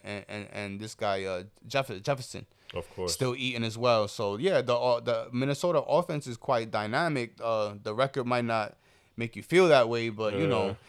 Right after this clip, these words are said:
Speaker 1: But they have had a lot of success against Detroit.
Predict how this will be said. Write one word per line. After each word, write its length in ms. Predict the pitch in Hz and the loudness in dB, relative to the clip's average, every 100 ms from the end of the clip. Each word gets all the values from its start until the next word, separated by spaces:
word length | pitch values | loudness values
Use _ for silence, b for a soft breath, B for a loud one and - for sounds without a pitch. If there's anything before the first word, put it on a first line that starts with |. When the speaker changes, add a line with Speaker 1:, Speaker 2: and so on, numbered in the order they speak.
| B | B
Speaker 1:
But 100 | 131 | 0
they 160 | 156 165 | 4 6
have 300 | 180 196 165 | 10 8 8
had 280 | 180 185 160 | 6 6 6
a 80 | 143 | 2
lot 320 | 143 156 156 | 4 6 6
of 80 | 147 | 2
success 500 | 147 - - 135 - | -2 -4 0 0 0
against 280 | 123 120 110 | -4 -4 -4
Detroit. 600 | 117 147 - 139 120 | -6 -6 0 4 4